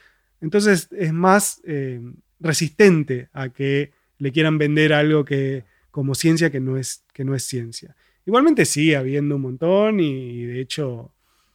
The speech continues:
hay un montón de pseudodisciplinas que le ponen la cosa neuro. Está muy mezclada la neurociencia con la psicología ahora. Es como que a veces se llama neurociencia algo que es psicología en particular y que es algo que es mu-, mucho más,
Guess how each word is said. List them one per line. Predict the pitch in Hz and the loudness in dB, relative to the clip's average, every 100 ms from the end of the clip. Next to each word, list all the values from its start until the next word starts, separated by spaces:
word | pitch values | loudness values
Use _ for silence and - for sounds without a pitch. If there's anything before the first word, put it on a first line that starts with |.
| _ _ _ | _ _ _
hay | 185 | 0
un | 185 | 2
montón | 165 196 190 | 2 2 2
de | 143 131 - | 2 0 -6
pseudodisciplinas | - - 156 160 160 160 147 131 127 - 139 - 135 - 156 175 190 185 - | -8 -2 0 2 2 2 0 -4 -10 -12 -8 -6 -6 0 2 4 4 2 -2
que | - 127 | -8 -6
le | 127 123 | -6 -8
ponen | - 147 156 151 | -6 -4 -2 -2
la | 139 | -4
cosa | 127 151 151 | -6 -8 -6
neuro. | 147 151 160 165 160 160 160 - _ _ _ _ _ _ _ _ _ _ | -4 -2 2 2 2 0 0 -6 _ _ _ _ _ _ _ _ _ _
Está | 165 - 165 | -14 -4 4
muy | 175 | 6
mezclada | 180 160 170 170 170 165 | 6 4 0 2 4 4
la | 147 143 | 2 -2
neurociencia | 139 139 135 - 160 160 151 | -4 -4 -4 -2 0 0 -4
con | 139 | -6
la | 131 | -6
psicología | - 139 143 135 123 196 190 175 | -8 -10 -6 -6 -2 4 6 6
ahora. | 170 170 170 165 151 139 | 4 2 2 0 0 -4
Es | |
como | - 143 135 | -6 -8 -6
que | 135 | -6
a | |
veces | 139 - 139 | -6 -6 -6
se | 131 | -8
llama | - 139 139 | -8 -6 -6
neurociencia | 135 131 123 117 139 143 | -6 -6 -8 -6 -6 -6
algo | 135 135 123 | -6 -8 -10
que | |
es | 120 | -12
psicología | - 127 127 120 - 151 143 | -14 -14 -12 -14 -8 -4 -4
en | 135 | -4
particular | 123 117 120 127 135 143 | -10 -14 -12 -10 -8 -8
y | 135 | -8
que | - | -14
es | 123 | -16
algo | 123 123 | -14 -16
que | - 120 | -18 -18
es | |
mu-, | 127 135 135 | -14 -12 -12
mucho | 143 139 139 | -10 -12 -10
más, | 135 131 - | -10 -10 -14